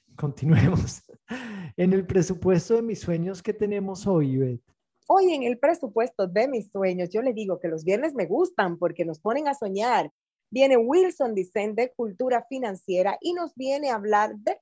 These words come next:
Speaker 2: presupuesto para la boda.
Speaker 1: Ay, ay, ay,
Speaker 2: Mm.
Speaker 1: señores.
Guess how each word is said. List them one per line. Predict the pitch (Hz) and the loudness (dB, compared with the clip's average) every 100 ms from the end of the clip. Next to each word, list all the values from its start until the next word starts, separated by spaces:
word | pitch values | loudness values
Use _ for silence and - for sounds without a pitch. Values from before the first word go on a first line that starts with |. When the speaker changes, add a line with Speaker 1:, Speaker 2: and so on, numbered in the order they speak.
| - | 0
Speaker 2:
presupuesto | 233 226 180 185 180 175 _ - 185 180 180 - | 0 0 -10 -2 -2 -2 _ -4 0 2 0 0
para | 180 247 254 247 | 0 2 2 2
la | 247 262 | 2 0
boda. | 214 226 254 277 220 175 170 - | 0 2 4 4 -2 -4 -4 0
Speaker 1:
Ay, | 139 147 | 2 2
ay, | 147 143 | 2 2
ay, | 143 143 269 | 2 2 2
Speaker 2:
Mm. | 226 | 0
Speaker 1:
señores. | 202 139 143 135 127 120 - | -4 -2 0 2 2 0 -6